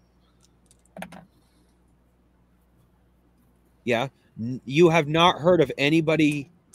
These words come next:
ever coming out with this type of sun gem so it would take quite some time to anybody make it, it, that connection if they ever do.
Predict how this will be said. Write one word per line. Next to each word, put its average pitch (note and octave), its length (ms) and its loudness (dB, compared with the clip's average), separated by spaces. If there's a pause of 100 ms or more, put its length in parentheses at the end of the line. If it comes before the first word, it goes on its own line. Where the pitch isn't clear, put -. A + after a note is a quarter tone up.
(140)
ever D3+ 260 4
coming D3 340 -2
out C#3+ 160 0
with A#2 140 -8
this C#3 160 -4
type C3+ 200 -4
of C3 80 -6
sun C3+ 280 -8
gem D#3+ 340 -4 (480)
so C#3 400 0
it C#3 160 -2
would D3 160 -8
take D3+ 320 -2
quite - 340 -2
some C3+ 200 -10
time C3 440 -4
to B2 440 -6
anybody A#2+ 320 -6
make A#2 240 -6
it, A#2 180 -4
it, A#2 220 -4
that A2 160 -6
connection A#2+ 480 -8
if G#2+ 120 -10
they G#2+ 140 -6
ever G#2 180 -8
do. G#2+ 340 -6